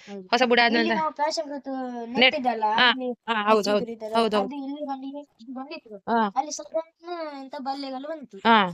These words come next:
Speaker 1: ಅದಕ್ಕೆ ಏನು ಸಹ ಕಾಯಿ ಎಲ್ಲ ಕೊಡ್ಲಿಕ್ಕೆ ಆಗುದಿಲ್ಲ.
Speaker 2: ಹಾ.
Speaker 1: ಇದು ಫ್ಲವರಿಂಗ್ ಎಲ್ಲ ಆಗಿ ಬಂದಿತ್ತು.
Speaker 2: ಹಾ.
Speaker 1: ಏ, ಕಾಯಿ ಎಲ್ಲ ಕೊಡ್ಲಿಲ್ಲ.
Speaker 2: ಕಾಯಿ.
Speaker 1: ಅದಕ್ಕೆ ನಾವು ಅಲ್ಲಿ ನೆಟ್ಟದ್ದು.
Speaker 2: ಹಾ, ಹಾ.
Speaker 1: ಸ್ವಲ್ಪ ಅದೆಲ್ಲ ತೆಗೆದು ಉಂಟಲ್ಲ,
Speaker 2: ಹಾ.
Speaker 1: ಎಂತ ಸ್ಟೆಮ್ ಎಲ್ಲ ಕದ್ದು.
Speaker 2: ಕದ್ದು, ಹಾ.
Speaker 1: ಮತ್ತೆ ಅಲ್ಲಿ ನೆಟ್ಟದ್ದು.
Speaker 2: ಹಾ.
Speaker 1: ಮತ್ತೆ ಉಳಿದ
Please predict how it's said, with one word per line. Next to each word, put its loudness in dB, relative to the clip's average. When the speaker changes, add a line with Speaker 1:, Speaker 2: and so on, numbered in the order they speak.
Speaker 1:
ಅದಕ್ಕೆ -8
ಏನು -6
ಸಹ -8
ಕಾಯಿ -4
ಎಲ್ಲ -6
ಕೊಡ್ಲಿಕ್ಕೆ -10
ಆಗುದಿಲ್ಲ. -8
Speaker 2:
ಹಾ. -2
Speaker 1:
ಇದು -8
ಫ್ಲವರಿಂಗ್ -2
ಎಲ್ಲ -4
ಆಗಿ -4
ಬಂದಿತ್ತು. -6
Speaker 2:
ಹಾ. 2
Speaker 1:
ಏ, -6
ಕಾಯಿ -4
ಎಲ್ಲ -4
ಕೊಡ್ಲಿಲ್ಲ. -10
Speaker 2:
ಕಾಯಿ. 2
Speaker 1:
ಅದಕ್ಕೆ -6
ನಾವು -8
ಅಲ್ಲಿ -8
ನೆಟ್ಟದ್ದು. -8
Speaker 2:
ಹಾ, -4
ಹಾ. -2
Speaker 1:
ಸ್ವಲ್ಪ -6
ಅದೆಲ್ಲ -8
ತೆಗೆದು -8
ಉಂಟಲ್ಲ, -8
Speaker 2:
ಹಾ. 0
Speaker 1:
ಎಂತ -14
ಸ್ಟೆಮ್ -4
ಎಲ್ಲ -4
ಕದ್ದು. -4
Speaker 2:
ಕದ್ದು, 2
ಹಾ. 0
Speaker 1:
ಮತ್ತೆ -4
ಅಲ್ಲಿ -2
ನೆಟ್ಟದ್ದು. 0
Speaker 2:
ಹಾ. -2
Speaker 1:
ಮತ್ತೆ -4
ಉಳಿದ -8